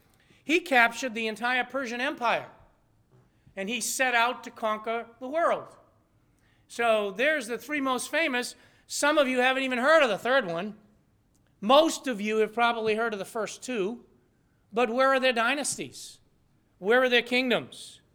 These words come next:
They set out to conquer the world. There have been others who have attempted that,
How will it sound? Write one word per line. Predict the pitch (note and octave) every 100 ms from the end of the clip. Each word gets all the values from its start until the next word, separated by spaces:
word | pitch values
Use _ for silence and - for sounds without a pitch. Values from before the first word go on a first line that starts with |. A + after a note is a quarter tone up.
| _ _ _ -
They | F#3+ C4
set | B3 C4
out | B3 B3+
to | B3+
conquer | - B3 B3+ A3+
the | A3
world. | B3 C4+ A3 D#3 - - _ _ _
There | B3+ B3+
have | B3+
been | B3+ B3
others | D4 D4 -
who | A#3
have | G3+ G3+
attempted | F#3+ - G3+ F#3+ G#2+
that, | G3+ G3+ B3 -